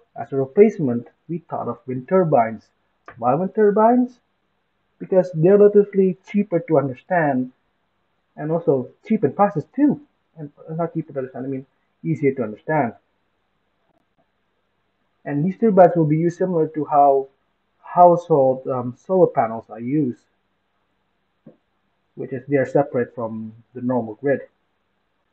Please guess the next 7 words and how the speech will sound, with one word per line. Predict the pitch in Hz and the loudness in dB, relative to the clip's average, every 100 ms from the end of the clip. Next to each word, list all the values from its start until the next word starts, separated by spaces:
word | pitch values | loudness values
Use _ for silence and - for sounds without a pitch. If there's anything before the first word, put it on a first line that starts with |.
| _ _ _ _ _ _ _ _ _ _ _ - | _ _ _ _ _ _ _ _ _ _ _ -12
Wind | 143 | -6
is | 143 | -4
of | - | -4
course | 135 | -6
available | 123 127 123 120 | -2 0 0 -2
everywhere | 113 113 104 - - | -6 -8 -18 -20 -2
too, | 233 247 240 | 4 4 4